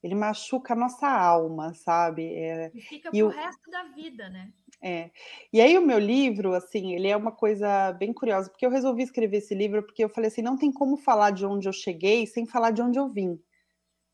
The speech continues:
Speaker 1: Então, eu
Speaker 2: Uhum.
Speaker 1: precisei contar de onde eu vim, sabe? O que eu passei com o meu ex-marido, o que eu passei na igreja, né? Eu, quando eu fui me divorciar, eu, nossa, eu enfre-, eu enfrentei praticamente um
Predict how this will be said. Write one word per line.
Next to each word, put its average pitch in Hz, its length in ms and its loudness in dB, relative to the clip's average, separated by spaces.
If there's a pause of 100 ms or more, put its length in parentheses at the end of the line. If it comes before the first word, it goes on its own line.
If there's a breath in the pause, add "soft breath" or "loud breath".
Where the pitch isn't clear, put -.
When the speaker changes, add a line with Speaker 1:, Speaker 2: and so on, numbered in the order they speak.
(340)
Speaker 1:
Então, 196 360 -2
eu 226 100 2
Speaker 2:
Uhum. - 20 -6
Speaker 1:
precisei 247 520 -2
contar 269 540 2
de 233 100 0
onde 294 160 4
eu 392 100 2
vim, 170 360 -2 (180)
sabe? 175 500 -4
O 175 80 -6
que 185 160 -6
eu 202 80 -2
passei 190 800 -4 (100)
com 180 260 -14
o 175 40 -10
meu 170 120 -6
ex-marido, 185 520 -4
o - 20 -6
que - 80 -8
eu 202 60 -4
passei 190 280 -8
na 175 80 -8
igreja, 202 720 -2 (540 loud breath)
né? 175 360 -6
Eu, 165 140 -6
quando 202 180 -4
eu 233 60 2
fui 254 140 -2
me 247 120 4
divorciar, 214 920 -2
eu, 180 440 -4
nossa, 247 320 0
eu 175 60 -2
enfre-, 202 420 -2
eu 208 160 2
enfrentei 226 560 0
praticamente 240 640 -2
um 285 120 2